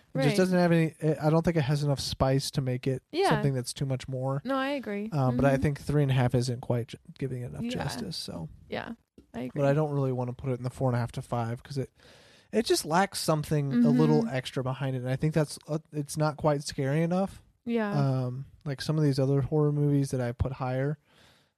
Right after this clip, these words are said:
Speaker 1: um, they have a little bit of extra, like, maybe with Psycho, it's the psychological stuff that you
Speaker 2: Mm-hmm.
Speaker 1: see, um, or just the fact that it's done in that time and just done really well for its
Speaker 2: Yeah.
Speaker 1: time.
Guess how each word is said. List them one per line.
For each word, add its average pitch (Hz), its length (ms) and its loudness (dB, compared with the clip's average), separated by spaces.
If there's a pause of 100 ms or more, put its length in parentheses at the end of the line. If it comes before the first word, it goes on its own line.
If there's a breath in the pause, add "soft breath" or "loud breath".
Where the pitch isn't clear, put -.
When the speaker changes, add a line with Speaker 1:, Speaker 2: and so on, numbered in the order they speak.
(140)
Speaker 1:
um, 131 440 0
they 135 120 0
have 139 180 0
a 139 60 0
little 160 360 4
bit 151 140 4
of 139 100 0
extra, 131 640 -4 (320)
like, 107 260 -18 (400 soft breath)
maybe 143 160 2
with 127 140 -4
Psycho, 131 380 4
it's 131 160 2
the 135 100 -4
psychological 127 680 -2
stuff 131 320 -6
that - 100 -10
you 240 80 4
Speaker 2:
Mm-hmm. 226 60 6
Speaker 1:
see, 233 560 2 (240)
um, 123 360 -4
or 139 180 2
just 127 300 -6
the 127 60 -12
fact 123 260 -6
that 120 80 -8
it's - 340 -16 (480)
done 131 220 -2
in 120 80 -8
that 117 200 -8
time 127 460 -2
and 123 220 -8
just 135 220 -10
done 127 180 -6
really 123 180 -6
well 120 260 -4
for 240 140 -2
its - 160 -4
Speaker 2:
Yeah. - 60 -8
Speaker 1:
time. 120 380 -6